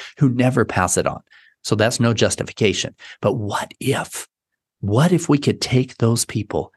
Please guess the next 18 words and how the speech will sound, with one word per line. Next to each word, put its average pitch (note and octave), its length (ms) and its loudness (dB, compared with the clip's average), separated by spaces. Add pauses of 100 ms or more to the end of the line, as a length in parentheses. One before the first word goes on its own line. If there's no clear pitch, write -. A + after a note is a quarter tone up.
and F#2+ 160 -2
help A2+ 280 -2
them F#2+ 200 0
heal? G2 220 0
Now, F#2+ 120 0
we A#2 120 2
don't F#3 160 2
have D#3+ 120 4
a B2 60 0
time D#3+ 240 0
machine, G2+ 300 -2
but G#2 140 0
what A#2+ 140 2
we G#2 100 0
do D#3+ 180 2
have G#2 260 0
is A2 80 -4
hundreds F3+ 560 0